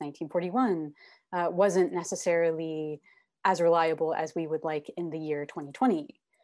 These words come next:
Um, and so we can see this with vaccines against plague, where at the time, the methods that were used were considered to be good, were considered to be the best option for prevention or protection against plague. And yet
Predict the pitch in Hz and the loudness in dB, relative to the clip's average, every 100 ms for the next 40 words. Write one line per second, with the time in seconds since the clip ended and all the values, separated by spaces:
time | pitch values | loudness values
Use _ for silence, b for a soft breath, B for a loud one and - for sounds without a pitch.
0 | _ _ 175 160 156 156 165 - 180 170 | _ _ -12 -10 -10 -8 -6 2 4 4
1 | 165 165 170 - 175 170 160 - 165 156 | 2 -4 -6 -2 2 2 2 -2 -2 -2
2 | - 170 160 - 170 156 156 156 - - | -8 -10 -10 -8 -8 -6 -6 -8 -8 2
3 | 277 190 147 143 - b b b 165 170 | 4 4 2 -4 -14 b b b 2 4
4 | 165 160 160 - - 170 262 285 202 170 | 4 2 0 -2 -4 0 4 6 6 4
5 | 165 156 b b - 180 190 165 - 151 | 2 -4 b b 0 0 2 -2 -2 -4
6 | 170 160 151 156 147 - - 160 151 151 | -2 -4 -6 -10 -10 -12 -8 -4 -4 -4
7 | 151 147 175 165 165 156 151 - - 165 | -6 -6 -6 -2 0 0 -4 -8 -8 -4
8 | 165 165 156 147 - _ _ _ - 220 | -2 -2 -2 -6 -12 _ _ _ 4 4
9 | 170 151 165 170 160 - 165 160 165 147 | 4 0 -2 -4 -4 -6 -4 -4 -6 -4
10 | - 156 - 226 247 - 170 156 151 165 | -2 -4 2 2 2 -2 -8 -8 -6 -4
11 | 156 151 147 160 151 147 165 156 151 151 | -4 -6 -8 -10 -10 -12 -12 -10 -12 -10
12 | 170 180 - 165 151 147 - 156 165 - | -8 -8 -8 -12 -12 -14 -10 -6 -6 -2
13 | 175 170 175 - - | 0 2 2 0 -10